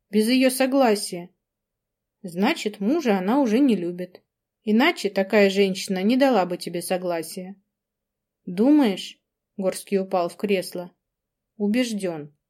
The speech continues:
Ты просто ревнивый дурак. Я её месяц не видел, или около того.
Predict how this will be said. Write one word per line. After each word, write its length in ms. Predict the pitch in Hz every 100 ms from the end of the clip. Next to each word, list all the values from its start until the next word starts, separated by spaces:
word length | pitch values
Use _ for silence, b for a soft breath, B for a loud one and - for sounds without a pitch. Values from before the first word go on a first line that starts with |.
| _ _ _
Ты 160 | - 320
просто 400 | 320 226 233 233
ревнивый 440 | 226 226 240 240
дурак. 520 | 220 240 196 160 - _ _ _ _ _ _ _ _ _
Я 260 | - 202 247
её 260 | 262 254 269
месяц 560 | 277 294 262 202 -
не 160 | 214 240
видел, 500 | 254 214 175 156 - _
или 220 | - 233 285
около 400 | 262 220 214 208
того. 500 | 214 208 202 190